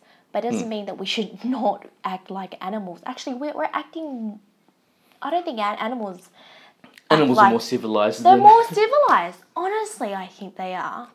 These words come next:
Speaker 2: Yeah.
Speaker 1: And even if regards to if we don't get along, we have different viewpoints on certain things, you just get your act together and sort everything out. Because we're not helping anybody. We're not even helping ourselves.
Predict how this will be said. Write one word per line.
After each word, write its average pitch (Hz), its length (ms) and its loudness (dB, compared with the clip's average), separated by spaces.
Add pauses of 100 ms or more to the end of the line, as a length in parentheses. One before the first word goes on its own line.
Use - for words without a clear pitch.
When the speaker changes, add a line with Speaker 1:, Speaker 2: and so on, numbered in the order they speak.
(420)
Speaker 2:
Yeah. 117 100 2
Speaker 1:
And 311 100 -6
even 349 300 -6
if 359 120 -10
regards 320 420 -4
to 311 80 -8
if 294 100 -12
we 254 60 -8
don't 285 340 -6
get 262 100 -6
along, 214 380 -4
we 208 120 -10
have 214 220 -8
different 262 320 -12
viewpoints 226 560 -16
on 202 60 -16
certain 196 340 -14
things, 190 460 -18
you - 160 -20
just - 380 -12
get 370 240 -10
your 339 160 -4
act 196 280 -8
together 254 300 -8
and 214 160 -10
sort - 720 -10
everything 208 520 -14
out. 226 320 -12 (920)
Because 277 160 -8
we're 302 180 -4
not 349 160 -2
helping 254 380 -4
anybody. 226 400 -8
We're 208 100 -8
not 294 140 -8
even 277 180 -8
helping 202 340 -10
ourselves. 196 440 -10